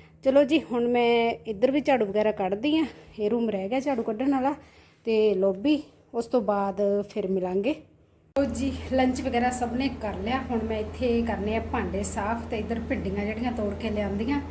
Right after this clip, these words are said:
ਤੇ ਦੇਖੋ ਜੀ, ਖੱਟੀ ਲੱਸੀ ਜੀ ਦੀ ਜਿਹੜੀ ਇੱਕ ਤਰ੍ਹਾਂ ਦੀ ਦਵਾਈ ਛਿੜਕੀ ਸੀਗੀ, ਖੱਟੀ ਲੱਸੀ, ਹੈ ਨਾ, ਉਹਦੇ ਨਾਲ ਭਿੰਡੀਆਂ ਬਹੁਤ ਲੈਣ ਲੱਗ ਗਈਆਂ। ਤੇ ਸਾਰੇ ਸਾਡੇ ਘਰ ਦੇ ਹੀ ਨਜ਼ਰ ਲਾਈ ਜਾਂਦੇ, ਕਹਿੰਦੇ, "ਇੰਨੀਆਂ ਭਿੰਡੀਆਂ ਲੈ ਗਈਆਂ।"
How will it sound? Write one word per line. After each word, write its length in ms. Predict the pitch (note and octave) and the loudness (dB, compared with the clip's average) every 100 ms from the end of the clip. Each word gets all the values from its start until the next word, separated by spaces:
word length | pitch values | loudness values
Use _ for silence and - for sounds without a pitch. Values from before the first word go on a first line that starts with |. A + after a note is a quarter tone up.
| - | 4
ਤੇ 80 | A#3 | 6
ਦੇਖੋ 300 | A#3 A#3 C4 | 6 4 4
ਜੀ, 120 | B3+ | 4
ਖੱਟੀ 320 | A3+ A3+ B3 | 0 -2 0
ਲੱਸੀ 320 | A3+ A#3 C4 | 0 0 0
ਜੀ 160 | A3+ A#3 | 0 0
ਦੀ 160 | A#3 | 0
ਜਿਹੜੀ 520 | A3 G#3+ A3+ C4 B3 A#3+ | 2 2 4 4 2 0
ਇੱਕ 260 | G#3 G3+ | -4 -4
ਤਰ੍ਹਾਂ 240 | - A3 G#3+ | 0 2 4
ਦੀ 200 | A3 A3 | 2 2
ਦਵਾਈ 320 | G3+ G3+ G3+ | 2 4 4
ਛਿੜਕੀ 420 | G3+ G#3+ G3 A3 | 2 0 0 -4
ਸੀਗੀ, 240 | - A3 | -2 -2
ਖੱਟੀ 320 | G#3 G#3 - G#3 | -2 -4 -2 0
ਲੱਸੀ, 400 | G3 - G#3+ G3+ | 0 0 0 4
ਹੈ 60 | |
ਨਾ, 180 | A#3+ E4 - - - A3 | 4 2 0 -10 -2 2
ਉਹਦੇ 200 | G#3+ A3+ | 6 6
ਨਾਲ 220 | A#3 A#3 | 6 4
ਭਿੰਡੀਆਂ 380 | B3 G3+ F#3+ F#3+ | 4 4 2 0
ਬਹੁਤ 340 | E3+ G3 G#3+ | 2 2 0
ਲੈਣ 340 | F3+ F#3 A3+ | -2 0 2
ਲੱਗ 300 | G#3 F3+ E3 | 2 0 -2
ਗਈਆਂ। 160 | F#3+ C4 C4 - - - - - - | 0 0 0 -8 -14 -14 -14 -12 -4
ਤੇ 300 | G3 F#3 F3+ | -2 0 -2
ਸਾਰੇ 480 | - A3 A3 A3+ G3 - - - - | -2 4 6 6 2 -4 -12 -8 2
ਸਾਡੇ 160 | A#3+ | 4
ਘਰ 160 | B3+ C4 | 6 6
ਦੇ 160 | F#3+ A3 | 6 6
ਹੀ 120 | C#4 | 6
ਨਜ਼ਰ 260 | C#4 B3 | 6 4
ਲਾਈ 180 | B3 B3 | 6 4
ਜਾਂਦੇ, 300 | A#3+ A#3+ A#3 | 6 4 6
ਕਹਿੰਦੇ, 180 | A#3+ C4+ | 6 6
"ਇੰਨੀਆਂ 280 | A#3 G#3+ G3+ | 4 4 2
ਭਿੰਡੀਆਂ 440 | D4 D4+ A#3 A#3+ | 4 6 6 6
ਲੈ 200 | A#3 A#3+ | 6 6
ਗਈਆਂ।" 260 | C#4 D#4+ | 6 4